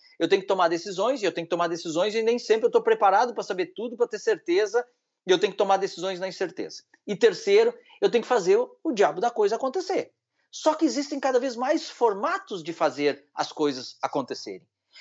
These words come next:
Então, saber das coisas pra nós é o seguinte: como é que eu detecto os sinais e separo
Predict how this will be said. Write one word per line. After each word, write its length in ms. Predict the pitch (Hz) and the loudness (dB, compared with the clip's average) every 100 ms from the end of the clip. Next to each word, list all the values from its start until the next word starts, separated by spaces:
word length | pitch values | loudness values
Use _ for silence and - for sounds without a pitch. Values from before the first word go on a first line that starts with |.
| - | -16
Então, 220 | 208 359 | -2 -2
saber 300 | - 277 247 | 0 0 2
das 220 | 269 214 - | 2 2 0
coisas 360 | 208 254 202 | 0 0 0
pra 140 | - 175 | -8 -4
nós 120 | 196 | -2
é 60 | |
o 20 | 214 | -4
seguinte: 240 | 165 131 | -12 -12
como 140 | - 247 | -6 -4
é 60 | |
que 60 | 294 | -2
eu 60 | |
detecto 460 | 247 160 165 156 - | 0 0 0 -4 -8
os 80 | 156 | -10
sinais 540 | 147 139 196 185 - - | -6 -2 -2 -2 -6 -16
e 60 | |
separo 680 | 175 202 - 151 135 123 | -2 -2 0 0 0 -2